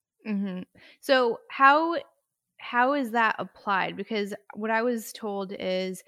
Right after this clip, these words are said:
when it comes to, like, these daos and these dapps, and if you're having everything be regulated via the community, is essentially if you were to take a boardroom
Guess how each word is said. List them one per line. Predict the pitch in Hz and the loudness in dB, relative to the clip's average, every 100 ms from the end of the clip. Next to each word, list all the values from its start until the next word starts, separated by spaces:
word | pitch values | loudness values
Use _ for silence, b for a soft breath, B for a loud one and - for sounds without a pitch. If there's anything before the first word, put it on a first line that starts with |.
| B B B _ _ - | B B B _ _ -10
when | 208 | -4
it | 208 | -2
comes | - 202 202 190 | -2 -2 -2 -4
to, | - | -4
like, | 185 190 | -6 -4
these | 190 185 175 | -8 -8 -6
daos | 196 180 175 180 180 185 - | -2 -2 -2 -4 -6 -10 -10
and | 180 | -8
these | 175 175 | -10 -8
dapps, | 185 175 175 - - | -6 -4 -6 -10 -12
and | 180 | -10
if | 175 - | -10 -10
you're | 180 180 | -10 -8
having | 185 175 175 175 | -6 -6 -6 -8
everything | 175 175 175 175 | -8 -10 -10 -10
be | 180 180 175 165 - | -8 -6 -4 -6 -8
regulated | - 185 180 180 175 175 175 175 | -8 -6 -6 -6 -6 -6 -10 -8
via | 190 185 | -6 -4
the | 175 175 165 - | -4 -4 -6 -8
community, | 180 190 214 196 175 170 B B B | -6 -2 0 0 -2 -4 B B B
is | 185 | -6
essentially | 180 214 208 214 | -4 -4 -2 -2
if | |
you | 202 | -2
were | 185 | -4
to | 190 | -4
take | 185 | -10
a | |
boardroom | 170 - 180 180 175 170 165 | -10 -6 -2 -2 -4 -4 -4